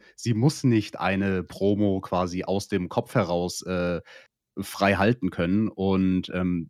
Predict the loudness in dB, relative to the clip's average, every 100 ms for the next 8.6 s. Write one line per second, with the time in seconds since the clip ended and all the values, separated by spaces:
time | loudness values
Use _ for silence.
0 | _ 2 4 2 2 2 2 2 2 2
1 | 2 0 0 0 0 0 0 -2 -2 -4
2 | -4 -2 2 4 4 2 0 2 2 0
3 | -6 -14 _ _ -2 2 0 0 2 4
4 | 4 2 -2 -2 -2 -4 -2 0 0 0
5 | 0 -2 -4 -4 2 4 4 0 -8 -4
6 | -2 0 0 -2 -2 -4 -4 -2 0 -2
7 | -6 -2 2 2 2 2 2 2 -2 0
8 | -2 0 -2 -2 -2